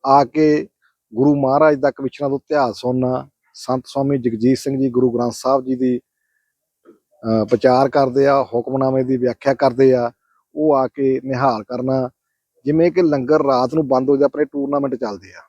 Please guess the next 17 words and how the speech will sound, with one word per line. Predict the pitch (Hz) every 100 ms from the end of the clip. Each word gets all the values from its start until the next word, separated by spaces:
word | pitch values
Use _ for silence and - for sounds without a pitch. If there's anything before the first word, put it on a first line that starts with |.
| _ _ _ _ _ _ -
ਅਸੀਂ | 139 165
ਰਾਤ | 139 131
ਦੇ | 143
ਗਿਆਰਾਂ, | 131 123 127 127 131 _ _ -
ਸਾਢੇ | 139 156 170
ਗਿਆਰਾਂ | 143 135
ਵਜੇ | 131
ਤੱਕ | 127 135
ਜਦੋਂ | 131 131
ਫਾਈਨਲ | 127 120 135
ਹੁੰਦੇ | 120 123
ਆ |
ਟੂਰਨਾਮੈਂਟ, | 117 127 120 123 123 127
ਪ੍ਰਸ਼ਾਦਾ | 117 _ - - 120 110
ਛਕਣ | 127 127 127
ਆਉਂਦੇ | 123 120
ਆ, | 117